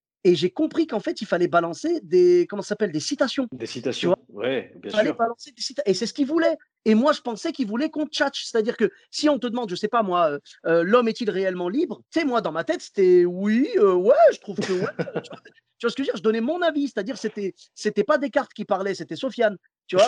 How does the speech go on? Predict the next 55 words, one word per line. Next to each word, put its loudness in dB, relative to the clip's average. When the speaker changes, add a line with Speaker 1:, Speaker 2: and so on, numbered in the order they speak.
Speaker 1:
Et, 2
et, -8
et -12
eux, 4
ils 2
voulaient -4
pas -2
ça. -4
Eux, 2
ils 0
voulaient -6
que -4
tu -8
dises, 0
euh, « 4
Selon, -4
euh, -4
Descartes, -2
selon, -2
euh, 0
Socrate, -4
euh, -4
machin. » -4
Moi, -2
je -4
faisais « -2
Selon -2
Sofiane », -2
tu -8
vois, 0
et -2
ça 0
marche -2
pas. 2
Et, -2
et 2
donc, -2
bah, 0
je -8
me 0
tapais -4
des -2
cartons. -6
Et -2
bien 0
évidemment, 0
je -6
me -6
suis -18
tapé -4
un -4
carton -2
au 0
bac 0
aussi. -12